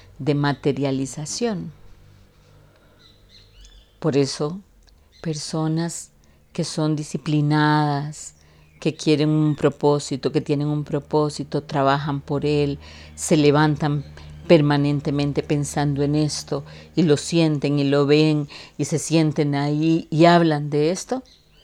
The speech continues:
normalmente van a terminar materializándolo, van a terminar realizando aquello que quieren realizar. Pero así como compartimos esta capacidad creadora,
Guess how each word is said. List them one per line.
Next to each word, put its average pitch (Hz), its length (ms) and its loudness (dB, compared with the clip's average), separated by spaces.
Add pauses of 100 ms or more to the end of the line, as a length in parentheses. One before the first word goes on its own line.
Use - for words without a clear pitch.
(280)
normalmente 208 640 2
van 190 180 -2
a - 20 -12
terminar 175 540 -6 (580)
materializándolo, 160 1120 -4 (240)
van 160 220 -2
a 180 60 -2
terminar 180 520 -4 (540)
realizando 165 800 0
aquello 160 420 -2
que - 140 -8
quieren 175 340 -6
realizar. 170 460 -6 (2750)
Pero 151 180 0
así 240 300 0
como 226 320 4
compartimos 175 1040 -2
esta 156 220 -8
capacidad 156 600 -6
creadora, 170 560 -8